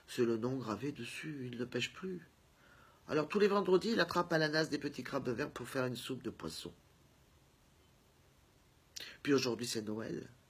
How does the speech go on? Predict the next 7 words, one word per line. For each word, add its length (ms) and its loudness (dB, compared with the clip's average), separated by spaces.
Noël », 440 -4
répéta 420 -8
le 60 -6
petit 300 -16
crabe 280 -12
rêveur. « 480 -12
Noël. » 600 -8